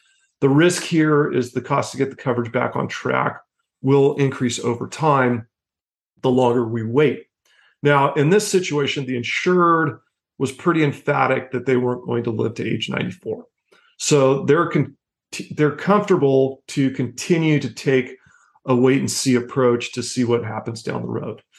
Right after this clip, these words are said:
Now, while the crediting rate increase may not seem significant, it is.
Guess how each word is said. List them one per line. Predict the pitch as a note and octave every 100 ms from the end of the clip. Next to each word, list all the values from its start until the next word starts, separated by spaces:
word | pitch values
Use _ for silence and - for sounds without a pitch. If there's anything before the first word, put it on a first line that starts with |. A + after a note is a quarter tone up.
| _ _ _ -
Now, | D3 D3 F3
while | D#3+ D3
the |
crediting | D3 - A3 A3 F#3+
rate | D#3+ D#3
increase | D#3 D#3 D#3 C#3
may | C3+
not | C3 C3+ C3
seem | C3
significant, | A#2+ B2+ B2 F3+ F3+ - C#3+ -
it | C#3+
is. | G3+ F#3 - - -